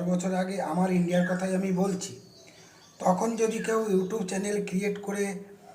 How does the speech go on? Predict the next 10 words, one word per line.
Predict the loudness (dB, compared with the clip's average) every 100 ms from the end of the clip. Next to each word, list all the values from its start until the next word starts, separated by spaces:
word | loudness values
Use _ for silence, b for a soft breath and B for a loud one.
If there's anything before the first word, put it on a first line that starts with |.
| B B -6
সেখানে | 2 2 2 0
ভিডিও | 0 2 2
আপলোড | 2 -2 -4
করতো, | -6 -2 -2 -2
তখন | -2 -2 -4 -2
কিন্তু | -4 -4 -4 -2
তার | 0 2 0
একটা | -2 -4 -2
দিক | -4 -4 -6
ছিল | -8